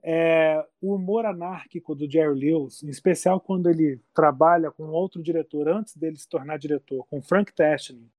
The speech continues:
ele faz Artistas e Modelos, É Rato pra Cachorro, é, são filmes deliciosos de, de se assistir.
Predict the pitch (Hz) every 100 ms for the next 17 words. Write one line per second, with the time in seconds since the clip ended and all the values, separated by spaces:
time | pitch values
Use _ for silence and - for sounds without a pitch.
0 | - 135 - 151 143 - 170 - 143 139
1 | 147 131 127 143 170 160 127 113 - -
2 | - _ _ _ _ - 120 156 - 147
3 | 139 - 143 165 175 147 123 113 104 _
4 | _ _ _ 135 131 - 143 - 160 147
5 | - 143 160 185 - 147 170 170 135 131
6 | 123 - 139 127 - 151 - - - 185